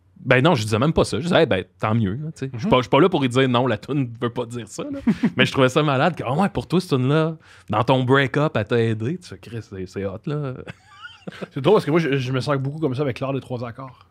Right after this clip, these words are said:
Speaker 1: Ah ouais, ouais. Ben
Speaker 2: J'ai
Speaker 1: oui.
Speaker 2: déjà dit aux trois accords, là, votre tune exercice, ça m'ex-, ça m'ex-, ça, ça m'a vraiment aidé à sortir d'une relation amoureuse d'une femme qui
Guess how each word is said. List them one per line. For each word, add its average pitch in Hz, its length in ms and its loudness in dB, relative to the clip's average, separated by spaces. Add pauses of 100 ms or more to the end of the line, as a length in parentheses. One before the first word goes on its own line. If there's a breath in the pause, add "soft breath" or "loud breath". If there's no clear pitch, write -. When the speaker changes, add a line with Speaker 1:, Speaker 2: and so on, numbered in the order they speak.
(120)
Speaker 1:
Ah 139 140 2
ouais, 165 120 2
ouais. 117 300 0
Ben - 60 -2
Speaker 2:
J'ai 113 80 -6
Speaker 1:
oui. - 0 -
Speaker 2:
déjà 131 140 0
dit 139 80 2
aux 156 40 6
trois 139 240 0
accords, 143 220 2
là, 143 60 2
votre 135 120 -2
tune 165 160 4
exercice, 147 640 -2 (280 loud breath)
ça - 280 -2
m'ex-, 143 240 -2 (280)
ça 127 200 -4
m'ex-, 131 180 -2
ça, 123 320 0
ça 127 140 -4
m'a 131 100 0
vraiment 143 480 2
aidé 143 720 0
à 123 240 -4
sortir 139 280 -2
d'une 139 100 2
relation 131 300 0
amoureuse 127 680 -4
d'une 123 140 -4
femme 135 400 -2
qui 123 320 -10